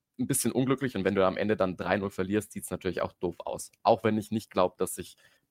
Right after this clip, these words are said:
unser Spiel auf links außen entschieden hat, weil wir hatten einen sehr guten und auffälligen Rochelt in den ersten fünfundvierzig Minuten und wir hatten auch einen immer noch sehr auffälligen und ein bisschen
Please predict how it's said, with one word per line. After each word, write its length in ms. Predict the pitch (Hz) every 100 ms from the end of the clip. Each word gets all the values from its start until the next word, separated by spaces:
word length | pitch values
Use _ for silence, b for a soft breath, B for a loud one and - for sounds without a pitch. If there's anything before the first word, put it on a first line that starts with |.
| _
unser 200 | 107 98
Spiel 380 | - - 98 -
auf 240 | 87 -
links 180 | 90 -
außen 280 | 98 98 87
entschieden 400 | 82 - 90 87
hat, 140 | -
weil 140 | 82
wir 100 | 87
hatten 240 | 87 - 90
einen 240 | 82 90
sehr 160 | - 87
guten 320 | 95 - 90
und 80 | 85
auffälligen 400 | - - - 87
Rochelt 320 | 101 - 98
in 80 | 95
den 120 | 95
ersten 280 | 90 - 98
fünfundvierzig 580 | 90 90 - - 87 -
Minuten 300 | 95 92 92
und 140 | 90
wir 80 | 87
hatten 200 | - 87
auch 160 | -
einen 280 | - - -
immer 220 | - 104 92
noch 120 | 87
sehr 320 | - 90 92 b b b
auffälligen 540 | - 98 - 90 92 87
und 80 | 85
ein 40 |
bisschen 380 | 87 - 90